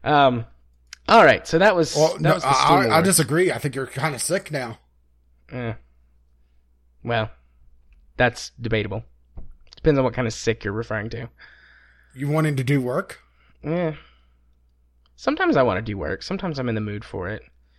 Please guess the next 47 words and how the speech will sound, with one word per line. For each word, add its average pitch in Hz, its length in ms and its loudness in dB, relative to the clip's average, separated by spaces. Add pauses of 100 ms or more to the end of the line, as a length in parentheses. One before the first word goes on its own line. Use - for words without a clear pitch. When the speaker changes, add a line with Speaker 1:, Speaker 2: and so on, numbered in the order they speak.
(180)
Speaker 1:
Usually 220 280 4
that's 190 180 4
house 139 200 2
projects, 175 400 2
though. 202 200 2
I'm 151 120 0
like, 127 160 -4
I'll 135 100 0
let 139 180 -2
stuff - 260 -4
build 127 200 -2
up 123 220 -2
and 127 100 -2
then 117 80 -6
be 117 80 -6
like, 110 140 -6
"Okay, 113 340 -6 (320)
I'm 135 100 -2
gonna 139 140 0
do, 135 160 0
like, 110 300 -2 (340)
ten 143 240 -2
house 113 240 -4
projects 98 420 -6
today 85 260 -6
that 110 140 -10
are 113 80 -4
all, 110 160 -4
like, 104 200 -10
really 110 200 -2
Speaker 2:
We're 143 60 -2
gonna 135 100 -2
Speaker 1:
small." 151 120 2
Speaker 2:
go 117 60 -6
build 147 240 2
that 139 200 0
shed 135 300 -2
that 117 120 -4
I've 107 80 -6
been 113 120 -10
putting 113 280 -10
off 110 180 -12
for 110 80 -16
the 104 80 -12
last 107 360 -8
two 117 100 -4
years. 104 540 -8